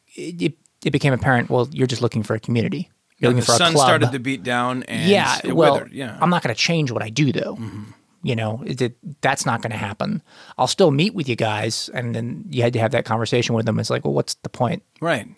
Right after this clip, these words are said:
Speaker 1: You know, like, like, if this is what you want, there's social clubs out there for you. But, like, if you're just gonna, you know, continue existing in sins, and especially for a lot of new believers,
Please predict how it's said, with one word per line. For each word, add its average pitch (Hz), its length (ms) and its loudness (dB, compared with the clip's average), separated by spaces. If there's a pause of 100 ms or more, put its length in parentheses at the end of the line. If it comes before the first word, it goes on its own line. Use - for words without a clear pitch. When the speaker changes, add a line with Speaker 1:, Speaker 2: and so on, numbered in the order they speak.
Speaker 1:
You 135 180 2
know, 120 300 2 (240)
like, - 340 0 (260)
like, 139 160 2
if 139 80 0
this 185 160 4
is 180 80 2
what 151 140 2
you 139 100 0
want, 143 420 2 (520)
there's 139 480 4 (220)
social 156 340 4
clubs 123 320 0
out 123 220 2
there 113 120 0
for 117 220 -4
you. 113 260 -6 (240)
But, 208 100 0
like, 117 200 2
if 113 140 0
you're 123 120 4
just 117 220 -2
gonna, 95 320 0 (760)
you 117 140 0
know, 110 340 2 (280)
continue 156 460 4
existing 131 540 2
in 107 220 0
sins, 131 540 2 (460)
and 123 100 -2
especially 165 380 4
for - 100 2
a 117 60 4
lot 120 160 4
of 110 80 -4
new 127 160 4
believers, 110 580 0